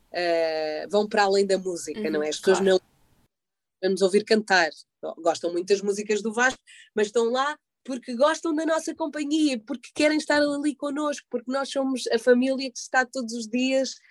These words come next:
Speaker 1: a ajudá-las no carro, a
Speaker 2: Uhum.
Speaker 1: superar mais um dia e a acordar.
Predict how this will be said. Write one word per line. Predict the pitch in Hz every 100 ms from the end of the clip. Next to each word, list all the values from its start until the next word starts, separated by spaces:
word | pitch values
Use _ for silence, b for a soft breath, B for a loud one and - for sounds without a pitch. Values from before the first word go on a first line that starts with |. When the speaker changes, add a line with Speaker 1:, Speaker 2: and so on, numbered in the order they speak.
| b b -
Speaker 1:
a | 220 226
ajudá-las | 220 220 262 269 247
no | 254
carro, | 254 269 262 240 240 247
a | 226
Speaker 2:
Uhum. | 226
Speaker 1:
superar | 254 208 247 240 233
mais | 240 233
um | - _ _ -
dia | 233
e | 233
a | 226
acordar. | - 233 233 226